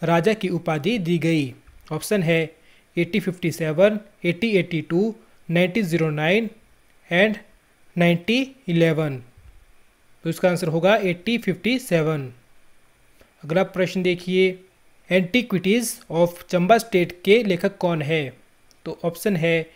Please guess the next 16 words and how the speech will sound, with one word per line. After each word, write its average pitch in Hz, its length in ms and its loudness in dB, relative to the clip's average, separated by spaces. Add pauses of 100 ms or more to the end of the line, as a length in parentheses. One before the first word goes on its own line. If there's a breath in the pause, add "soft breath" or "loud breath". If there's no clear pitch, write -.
(280 soft breath)
जेपीएच 175 680 -2
बोगल, 165 480 0 (460)
जीटी 180 380 -2
बिगने, 165 520 0 (380)
जेवी 165 600 0
ल्याल 160 480 0 (420)
और 196 200 4
फोर्स्टर। 170 1040 -2 (1080)
तो 175 80 0
इसका 180 220 0
जो 180 120 -2
सही 175 220 0
आंसर 160 260 -2
है 175 120 0
ये 165 180 0
है 214 360 -2